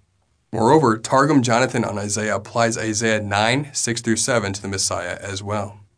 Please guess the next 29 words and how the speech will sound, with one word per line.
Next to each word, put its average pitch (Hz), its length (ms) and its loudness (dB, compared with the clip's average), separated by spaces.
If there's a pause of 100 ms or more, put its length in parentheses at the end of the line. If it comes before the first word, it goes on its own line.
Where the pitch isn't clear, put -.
(800)
Finally, 143 300 4
the 110 120 2
figure 143 420 2
in 98 120 -4
Isaiah 107 400 0
chapter 113 280 -2
nine, 101 320 0
verses 101 300 -4
six 104 240 -4
through 98 160 -8
seven 123 460 -4 (440)
certainly 175 640 0
seems 143 460 2
to 117 100 -4
be 117 100 2
the 104 140 0
same 123 540 2 (140)
as 110 280 -2
that 120 380 2
in 117 100 -4
Isaiah 104 480 0
chapter 107 380 -4
eleven, 90 340 -4
verse 90 260 -6
one. 104 300 -6 (720)
This 151 200 2
is 165 100 2
important 139 500 4
because 120 300 0